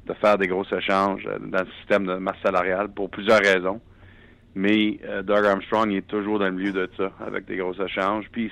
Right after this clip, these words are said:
c'est une équipe, Saint-Louis, OK, ils sont jamais rendus à la finale de la Coupe Stanley. Ça, tu peux critiquer Saint-Louis pour ça, là.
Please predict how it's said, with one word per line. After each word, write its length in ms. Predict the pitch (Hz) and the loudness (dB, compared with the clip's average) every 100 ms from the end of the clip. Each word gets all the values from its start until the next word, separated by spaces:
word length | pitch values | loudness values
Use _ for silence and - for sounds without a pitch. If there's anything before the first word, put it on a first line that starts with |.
| - | -2
c'est 80 | |
une 80 | 110 | -2
équipe, 300 | 107 - - - | 0 -2 -4 -2
Saint-Louis, 400 | 113 101 123 131 | -2 0 0 -2
OK, 140 | 98 | -2
ils 180 | 123 104 | -2 -2
sont 200 | - 101 | -4 -4
jamais 180 | 98 104 | -2 0
rendus 240 | 101 101 110 | 0 0 0
à 40 | |
la 60 | 104 | -4
finale 220 | 110 110 | -4 -4
de 60 | |
la 60 | 101 | -4
Coupe 160 | 104 95 | -6 -8
Stanley. 420 | 101 92 95 117 - | -4 -4 -4 -8 -8
Ça, 60 | 101 - - - - - - | -10 -12 -20 -20 -20 -20 -20
tu 80 | - | -12
peux 120 | 104 | -10
critiquer 500 | - 95 - - 110 | -8 -8 -10 -8 -6
Saint-Louis 320 | 104 95 101 | -4 -2 -2
pour 180 | 101 98 - | -2 -6 0
ça, 120 | 123 | 0
là. 140 | 139 | -2